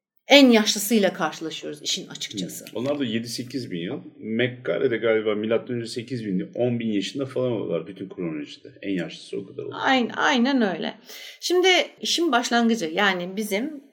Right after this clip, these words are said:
Speaker 1: hani bu vampirler nereden çıktı e, sorusuna geldiğimiz zaman Anne Rice'ın vampirlerinin mitolojisinde Akasha ve Enkil diye, e, bir, e, kral ve kraliçeden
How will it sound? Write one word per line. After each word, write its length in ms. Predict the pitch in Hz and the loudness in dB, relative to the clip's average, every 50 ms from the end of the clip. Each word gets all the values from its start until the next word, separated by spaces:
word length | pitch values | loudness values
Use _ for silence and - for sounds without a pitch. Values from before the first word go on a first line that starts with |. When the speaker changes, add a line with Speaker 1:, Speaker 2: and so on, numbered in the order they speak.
| _ _ _ | _ _ _
Speaker 1:
hani 380 | _ - - 208 170 156 147 - - _ _ _ - | _ -8 -6 -6 -4 -4 -6 -8 -12 _ _ _ 0
bu 140 | 220 311 294 | 2 4 6
vampirler 560 | 311 269 262 269 277 285 269 285 285 285 262 | 6 4 4 2 2 2 2 4 4 4 4
nereden 480 | 254 269 294 294 262 254 220 190 185 190 | 6 4 4 6 6 4 2 2 2 0
çıktı 520 | - - - - - - 196 180 - - - _ _ _ _ _ _ _ _ _ _ - | 0 0 -2 -2 -4 0 2 2 0 0 -12 _ _ _ _ _ _ _ _ _ _ -6
e, 260 | 185 180 175 175 170 | -4 -4 -2 -4 -4
sorusuna 440 | 170 - 220 196 196 196 208 202 190 | -2 -2 -2 -2 0 -2 -2 -2 0
geldiğimiz 640 | 190 185 185 185 185 185 185 214 233 262 262 226 | 2 2 2 2 2 2 2 2 4 4 2 2
zaman 200 | 185 175 165 160 156 | 0 -2 -4 -4 -6
Anne 340 | - - 185 180 175 170 165 | -4 -4 -2 -2 -2 -2 -2
Rice'ın 300 | 165 - - 175 165 160 | -4 -8 -10 -10 -6 -4
vampirlerinin 760 | 170 160 160 165 - 190 175 170 165 165 165 156 156 147 - _ - | -4 -4 -4 -4 -4 -4 -4 -4 -4 -6 -6 -8 -8 -10 -12 _ -8
mitolojisinde 960 | 190 190 - 196 180 175 160 151 - - - - - - - 196 254 311 330 - - - - - - - - - - - _ - | -8 -4 0 0 2 2 2 0 -4 -8 -10 -8 -8 -4 -2 0 0 -2 -2 -8 -16 -20 -18 -18 -20 -20 -20 -20 -20 -10 _ 0
Akasha 640 | 208 226 - 320 294 294 - 277 285 320 359 339 277 | 0 2 4 4 4 4 4 2 2 2 0 0 0
ve 80 | 277 | 0
Enkil 600 | 294 302 302 269 294 294 294 294 - 226 208 190 | 0 2 2 2 2 2 2 0 0 -2 0 0
diye, 360 | 180 208 254 330 359 - - - - - | 2 2 2 2 0 -2 -4 -6 -4 -2
e, 360 | 202 202 190 190 190 180 190 | 0 2 2 2 0 0 0
bir, 420 | 254 302 302 - - - - - - | -2 -2 -2 -4 -10 -12 -14 -10 -4
e, 240 | - 202 196 190 185 190 | -2 2 2 2 2 2
kral 260 | - 240 226 254 285 | 2 2 2 2 2
ve 120 | 294 277 | 0 -4
kraliçeden 680 | 285 - 262 277 277 254 269 269 214 190 175 156 147 147 | 0 4 4 4 4 4 2 4 6 6 6 4 4 -2